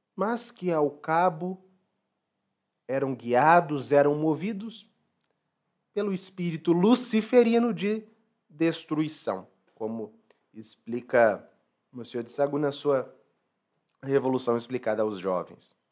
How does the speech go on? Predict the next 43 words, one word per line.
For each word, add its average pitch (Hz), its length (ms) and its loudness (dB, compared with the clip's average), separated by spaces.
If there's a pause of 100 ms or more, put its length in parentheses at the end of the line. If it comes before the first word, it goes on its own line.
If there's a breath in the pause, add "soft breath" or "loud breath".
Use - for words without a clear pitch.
(600)
E 185 60 4
eu 190 80 8
gostaria 233 320 8
de 247 80 2
comentar 196 420 8
aqui 165 160 2
com 151 140 -2
vocês 131 420 -2
dois 160 200 2
documentos, 139 680 0
ler 147 300 4
e 113 60 -6
comentar 113 480 -2
alguns 110 280 -6
do-, 113 160 -12
dois 156 220 2
documentos 127 460 -4
relacionados 120 720 0
a, 151 260 4
às 160 220 4
profanações 135 760 2
de 110 60 -10
Saint-Denis 117 560 -4
e 139 100 0
à 151 80 8
redescoberta 143 960 -2 (540)
dos, 147 800 0 (920)
dos 269 140 -2
restos 254 340 0
mortais 151 420 4
dos 123 180 -12
reis 135 380 -4
e - 20 -12
rainhas 113 480 -4
e 104 40 -12
príncipes 113 460 -12
franceses 104 540 -10
depois 151 580 2
da 110 80 -2
restauração 104 540 -6
da 101 40 -6
monarquia 98 520 -8
para 123 440 0